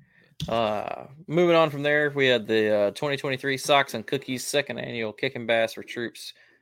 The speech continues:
Speaker 2: March Bassness. It's a nationwide event. Uh, it raises money and care packages to be sent to deployed service members. Twenty-nine anglers, uh, five fish limit.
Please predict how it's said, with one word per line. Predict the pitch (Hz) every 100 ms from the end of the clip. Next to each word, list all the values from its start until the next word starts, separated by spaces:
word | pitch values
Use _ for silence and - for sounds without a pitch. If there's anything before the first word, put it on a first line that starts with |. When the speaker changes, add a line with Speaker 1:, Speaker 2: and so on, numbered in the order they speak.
| _ _
Speaker 2:
March | 131 139 - - -
Bassness. | 110 123 127 - 127 127 - - _ _
It's | -
a | 113
nationwide | 107 127 - 117 117 113
event. | 107 113 113 - _ _ _ _
Uh, | 101 101
it | 107
raises | 123 117 107
money | 113 117 110
and | 101
care | 117 113
packages | 117 110 - 107 -
to | 104
be | 101
sent | 98 117 110
to | -
deployed | 107 - 117 107
service | - 110 107
members. | 117 107 104 101
Twenty-nine | - 127 113 110 107
anglers, | 107 107 104 101 - _ - - _ _
uh, | 101 101 95
five | - 127 117
fish | 113 -
limit. | 110 104 95